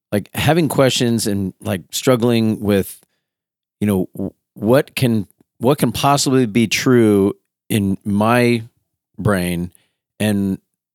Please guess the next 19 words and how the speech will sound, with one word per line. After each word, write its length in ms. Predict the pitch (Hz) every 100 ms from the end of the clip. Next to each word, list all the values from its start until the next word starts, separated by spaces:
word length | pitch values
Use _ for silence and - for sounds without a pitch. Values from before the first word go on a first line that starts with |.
| _ -
and 240 | 101 95
if 320 | 98 98 98
I 160 | 113 123
can't, 560 | 123 131 117 110 90 - _ _ _ _ _ -
if 120 | 104
I 100 | 123
can't, 300 | 120 143 131 _ _ _ _ -
like, 200 | 107 90 -
reason 520 | 107 117 135 127 123
this 200 | 107 -
out, 340 | - 110 104 90
then 560 | 95 98 98 95 92 85 _ _ _ _ -
God 300 | 117 120 117
can't 260 | - 107 85
be, 400 | 95 92 90 82 -
you 120 | 110
know, 60 | 98
there 160 | 113
is 160 | 120